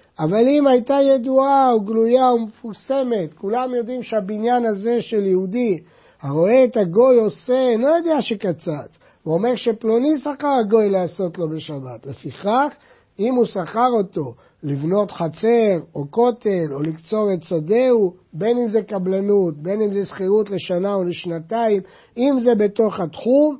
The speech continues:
אסור לו להניחו לעשות בשבת מפני הרועים. הרועים לא יודעים אם זה קבלנות או שכר יומי, או שהוא אמר לו בפירוש לבנות בשבת. ואם מחוץ לתחום, מותר, שאין שם ישראל. זאת אומרת, כאשר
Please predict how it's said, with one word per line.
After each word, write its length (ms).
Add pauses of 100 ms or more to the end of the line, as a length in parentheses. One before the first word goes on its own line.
(120)
אסור 580
לו 160
להניחו 580
לעשות 420
בשבת 500
מפני 300
הרועים. 540 (340)
הרועים 380
לא 60
יודעים 300
אם 100
זה 120
קבלנות 800
או 100
שכר 300
יומי, 460
או 60
שהוא 180
אמר 160
לו 120
בפירוש 560
לבנות 380
בשבת. 540 (640)
ואם 320
מחוץ 460
לתחום, 480
מותר, 400 (220)
שאין 480
שם 400 (240)
ישראל. 580 (500)
זאת 180
אומרת, 600
כאשר 440